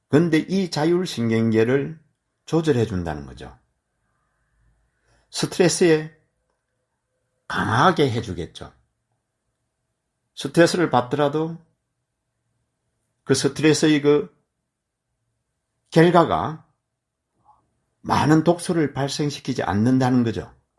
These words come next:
그래서 자율신경계를 원만하게 조절해준다. 아주 참 중요하죠. 저 같은 경우도 젊어서는 약간의 그 안 좋은 말만 들어도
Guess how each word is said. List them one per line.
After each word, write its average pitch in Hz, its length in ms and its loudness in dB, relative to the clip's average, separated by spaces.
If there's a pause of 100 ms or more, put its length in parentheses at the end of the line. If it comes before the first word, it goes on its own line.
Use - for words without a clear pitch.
(340)
그래서 110 280 -2
자율신경계를 131 1300 0 (500)
원만하게 131 840 -2 (800)
조절해준다. 80 800 -4 (400)
아주 156 220 -8
참 147 220 -4
중요하죠. 127 500 0 (2000)
저 135 120 2
같은 180 300 0
경우도 165 460 -4 (760)
젊어서는 143 680 0 (640)
약간의 196 680 -2
그 160 440 0 (220)
안 127 200 -2
좋은 165 180 4
말만 170 520 0
들어도 127 540 -2